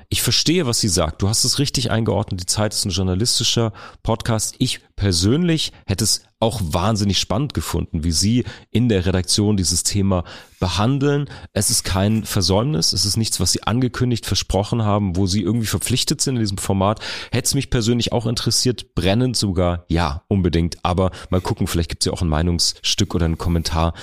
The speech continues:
dazu. Ähm, ich kann total drauf eingehen, was du auch gesagt hast, dass genau das hat mir auch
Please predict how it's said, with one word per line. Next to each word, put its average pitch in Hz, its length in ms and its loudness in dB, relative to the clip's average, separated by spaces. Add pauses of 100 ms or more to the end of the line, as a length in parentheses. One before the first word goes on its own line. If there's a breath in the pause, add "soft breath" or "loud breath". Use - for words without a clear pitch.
(220 loud breath)
dazu. - 440 -2 (380 loud breath)
Ähm, 107 220 2
ich 127 100 -2
kann 135 320 -2
total 110 320 0
drauf 123 240 -2
eingehen, 127 260 2
was 113 140 2
du 110 80 0
auch - 160 -2
gesagt 110 400 0
hast, - 180 -2
dass - 220 0 (420 loud breath)
genau 107 360 2 (680)
das 127 340 0
hat - 160 -2
mir 131 200 2
auch - 320 -2